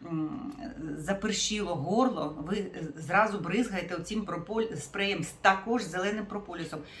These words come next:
Хочу, хочу вам, е, розказати про цей, е, що входить в склад. Е, в склад входить екстракт прополіса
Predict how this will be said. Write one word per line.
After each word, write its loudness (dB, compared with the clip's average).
Хочу, -2
хочу 0
вам, 4
е, -4
розказати 2
про 0
цей, 0
е, -2
що 2
входить 0
в -6
склад. -2
Е, -4
в -6
склад 6
входить -4
екстракт 2
прополіса -4